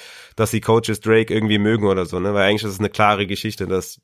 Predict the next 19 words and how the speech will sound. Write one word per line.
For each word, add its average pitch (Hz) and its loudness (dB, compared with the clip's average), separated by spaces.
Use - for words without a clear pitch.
Edmonds 98 -6
einfach 95 -6
viel, 110 -4
viel 98 -6
besser 95 -4
aussieht 95 -2
als 87 -6
Drake, 101 -2
ne? 95 -6
Das 92 -6
ist 98 -4
eigentlich 95 -4
eine 101 -4
klare 113 0
Nummer. 123 2
Aber 107 2
bisher, 110 4
mm, 95 -8
mag 117 2